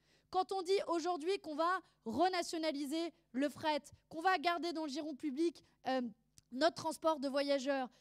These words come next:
quand on, euh, dit qu'on va, euh, faire prioriser une cantine bio et locale et l'approvisionnement bio et local pour notre cantine,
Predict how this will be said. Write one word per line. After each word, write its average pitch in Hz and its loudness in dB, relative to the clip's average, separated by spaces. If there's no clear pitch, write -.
quand 349 0
on, 370 -6
euh, 269 2
dit 320 -2
qu'on 330 -8
va, 320 0
euh, 247 0
faire 311 2
prioriser 330 -2
une 311 -4
cantine 359 -4
bio 294 -2
et 320 -2
locale 311 -2
et 302 -6
l'approvisionnement 285 -6
bio 269 -4
et 311 -2
local 285 -6
pour 277 -8
notre 262 -6
cantine, 247 -8